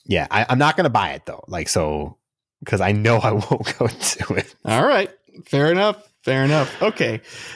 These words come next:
Speaker 2: Uh, so I've got for you thirty G B L, Mischief Unbound, Stardust Challenge, December Community Day twenty twenty special research, and maybe new research.
Speaker 1: Yeah. Maybe next
Speaker 2: Okay.
Speaker 1: week I'll set some egg goals.
Speaker 2: Oh, yeah. I forgot it, that eggs exist. It's gonna be quite a thing this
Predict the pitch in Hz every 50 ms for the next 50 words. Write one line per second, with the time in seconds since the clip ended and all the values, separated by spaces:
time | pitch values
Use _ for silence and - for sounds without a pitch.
0 | - - 120 120 113 - - - 202 175 165 175 196 175 165 - 190 180 120 110
1 | 110 - - 175 185 208 185 - 202 196 180 139 117 110 110 123 139 156 156 -
2 | 226 - 208 202 180 170 135 110 110 - - - 165 170 185 208 - - - 196
3 | 185 185 190 190 185 - - 143 117 - - 196 202 196 214 214 208 190 - -
4 | 170 170 170 175 170 170 165 165 160 160 - - 160 170 196 202 - - 180 180
5 | 170 - - 196 180 - 180 151 139 143 147 - 156 143 143 - 139 135 123 117
6 | 113 110 117 123 - 135 131 123 120 110 107 98 64 - - - 104 65 - -
7 | - - - _ _ _ _ _ _ _ - - - _ _ _ _ _ _ _
8 | _ _ - 147 117 98 98 95 95 92 82 76 71 67 - - - - - -
9 | - - - - - 101 104 110 107 107 104 - 87 - 107 87 - 85 80 -
10 | - 95 - - - 87 78 82 80 73 73 73 69 65 67 - - - - -
11 | - _ _ _ _ _ _ _ _ _ _ - - 175 208 208 214 208 214 180
12 | 131 117 - 156 160 170 180 175 165 - 139 135 - 139 139 135 131 - 127 123
13 | 123 131 123 117 113 110 - - 139 - - 156 143 135 120 - - 156 147 143
14 | 123 - - 160 147 131 117 110 107 - - - -